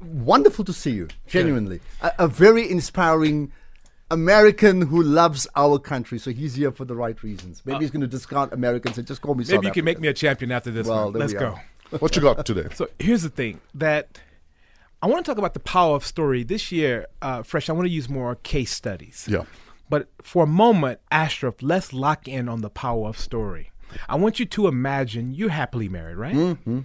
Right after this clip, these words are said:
Speaker 2: I want you to imagine you're on an island. You guys went on this fancy vacation and
Speaker 1: Yeah.
Speaker 2: you discover this island has no power. Let's call it Ashcom Island.
Speaker 1: Okay.
Speaker 2: Right?
Speaker 1: <laughs>
Speaker 2: So this island, you get there and there's five other couples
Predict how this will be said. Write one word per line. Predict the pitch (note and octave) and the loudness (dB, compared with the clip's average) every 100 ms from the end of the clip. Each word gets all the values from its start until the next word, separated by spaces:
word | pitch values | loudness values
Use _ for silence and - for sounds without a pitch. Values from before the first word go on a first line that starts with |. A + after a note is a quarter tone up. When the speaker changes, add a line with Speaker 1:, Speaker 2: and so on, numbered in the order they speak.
| - - - | -10 -18 -2
Speaker 2:
I | G#3+ | 0
want | D4 | 0
you | B3 | -2
to | G3+ | -2
imagine | F#3+ C#3+ C#3+ C#3+ A2+ C3 - - | -2 -2 -4 -4 -4 -6 -8 -8
you're | C3 E3 | -2 0
on | D3 B2+ | 0 -4
an | A2+ - | -8 -10
island. | - C3 C3 A2+ F#2+ F#2 - | -2 0 0 -4 -8 -14 -18
You | B2 C3 | -12 -8
guys | C3 A2 | -8 -6
went | C3 | -6
on | B2 | -4
this | A2 - | -6 -8
fancy | - C3 B2 B2 | -4 -2 -4 -6
vacation | A#2 A#2 C3 A#2+ A#2+ | -6 -6 -4 -2 -2
and | A2 A#2 | -2 -2
Speaker 1:
Yeah. | |
Speaker 2:
you | A#2 | -2
discover | A2+ - G#3 G#3 C3 A2+ G#2 - - - - | -6 -6 0 0 0 -4 -6 -12 -20 -10 -6
this | E3 - | -6 0
island | E3 E3 C#3+ | 2 2 2
has | D3 C3 | 0 -2
no | B2 C3 B2+ | -2 -2 -2
power. | - - A2+ G2+ E2+ - - | -6 -4 -2 -4 -8 -12 -12
Let's | B2+ C#3 | -10 -10
call | - - B2+ | -8 -6 -4
it | A2+ - | -6 -10
Ashcom | A#2 - - - C3 A#2 G#2+ | -8 -6 -6 -6 -6 -6 -8
Island. | A2 F2 F2 D#2+ - - | -10 -10 -14 -16 -20 -12
Speaker 1:
Okay. | G#2 G2 C#3+ | -8 -6 -2
Speaker 2:
Right? | D3+ - - | 0 -2 -8
Speaker 1:
<laughs> | - - | -14 -2
Speaker 2:
So | E3 | -2
this | C#3 C3 A3+ D4+ - B2+ | -2 -2 0 0 -6 -2
island, | E3 F#3+ C3 A2+ A#2 F3 - - - | 0 0 -2 -6 -8 -12 -16 -20 -12
you | A#2+ G3+ | -2 0
get | D#3+ E3+ E3+ | 2 0 0
there | C#3 C#3 | -2 -2
and | C#3 | -2
there's | C3+ - - _ - | -6 -10 -20 _ -6
five | F3 F3+ E3+ - | -2 0 -2 -2
other | E3 D3 C#3 | -4 -2 -4
couples | - - C3 - F2 - | -2 -2 -2 -6 -14 -16